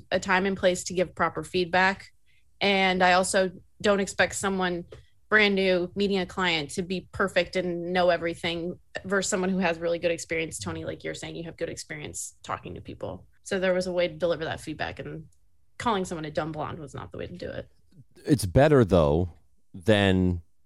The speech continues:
Speaker 2: the alternative when the meeting was over. If Ryan were to say, "Do you guys hear yourselves?" <laughs>
Speaker 1: No, did you hear yourself?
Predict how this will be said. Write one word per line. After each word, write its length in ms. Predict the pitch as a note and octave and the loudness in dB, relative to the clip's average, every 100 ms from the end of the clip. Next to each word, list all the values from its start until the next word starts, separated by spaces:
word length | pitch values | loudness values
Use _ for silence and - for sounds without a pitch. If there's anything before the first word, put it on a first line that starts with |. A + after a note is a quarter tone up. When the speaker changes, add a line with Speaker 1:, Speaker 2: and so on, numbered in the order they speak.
| - | -2
Speaker 2:
the 180 | G#2 G#2 | 4 6
alternative 960 | E2+ - C3 B2 F#2 D#2 C#2+ - - _ _ - | 6 2 4 6 6 4 0 -4 -12 _ _ 2
when 160 | G2+ | 6
the 80 | G2 | 6
meeting 360 | F#2+ G2+ G2+ F#2+ | 6 6 6 4
was 180 | F2 | 4
over. 440 | F#2+ G#2 E2 E2 D2+ | 6 6 4 2 2
If 440 | C#2 E2+ - - _ _ | 4 2 0 -10 _ _
Ryan 640 | F#2 G2 G2+ G#2 E2 D#2+ | 4 6 6 6 4 4
were 200 | E2+ F2 E2 | 4 4 4
to 160 | - | 0
say, 500 | - - E2 D#2 D2 - _ - | 0 2 2 2 -2 -8 _ 0
"Do 100 | G#3 | 2
you 180 | - A#3 | 4 4
guys 300 | C4+ A2+ - | 6 4 2
hear 580 | - - - - C#4 A3+ | -6 -18 -2 6 8 8
yourselves?" 800 | A3 A#3 - G3+ A3 C4 G3+ - | 6 4 4 4 4 2 -4 -2
<laughs> 40 | - - F5 F#5+ F#5+ D4+ C4+ - D4+ - | -2 -2 -6 -8 0 2 2 4 2 4
Speaker 1:
No, 160 | D#4 D4+ | 6 6
did 300 | G#3+ C#4 G#3+ | 4 0 0
you 360 | G3+ B3+ E4+ B4 - - | 4 6 6 4 -8 -8
hear 260 | - F#3 A#3+ | 2 4 6
yourself? 800 | D4+ F4 F#4 - - F#4 G4 | 6 4 4 2 4 6 4